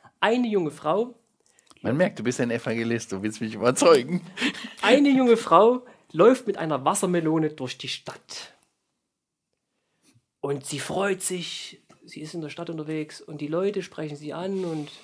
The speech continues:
Speaker 1: fragen, „Warum freuen Sie sich so?“ „Ja, diese Wassermelone gibt mir den Sinn meines Lebens.“
Speaker 2: Aha.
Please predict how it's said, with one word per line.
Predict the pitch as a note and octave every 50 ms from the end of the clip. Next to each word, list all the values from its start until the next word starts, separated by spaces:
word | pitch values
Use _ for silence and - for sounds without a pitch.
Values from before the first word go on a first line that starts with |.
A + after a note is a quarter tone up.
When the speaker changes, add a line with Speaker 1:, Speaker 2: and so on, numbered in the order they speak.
| C4 D4 _
Speaker 1:
fragen, | _ - - D#3+ E3 D#3+ D#3+ D#3
„Warum | D#3 E3 F#3 G3+ F#3+
freuen | - G#3+ A#3+ B3+ D4 C4+
Sie | A3+ A3+ A3
sich | A3+ A#3 A3 -
so?“ | - A3 G#3+ A3+ A3+ A3+ A3+ - - - - - - _ _ _ _ - - _ - - _ _ _ _ _ _ _ _ _ _ _ - _ _ _ _ -
„Ja, | F3 A3 A#3+
diese | B3+ B3+ C#4+ D4+ D4 D4 G3+
Wassermelone | G#3 B3 C4+ C#4 C4 A#3+ A#3 A3 G#3+ A#3 C4+ C4 C4 B3+
gibt | C4 G#3+ - - -
mir | G#3+ A3
den | A3 G#3 F#3
Sinn | E3 E3+ E3
meines | E3 F3+ A#3+ D4+ D4 -
Lebens.“ | F#4 - - - C3 B2 - - - - - - _ _ _ _ _ - _ _ _ _ _ _ _ _ _ _ _ _ _ _ _ _ _ _ _
Speaker 2:
Aha. | - E3+ F#3 C3+ G#2+ F2+ D#2+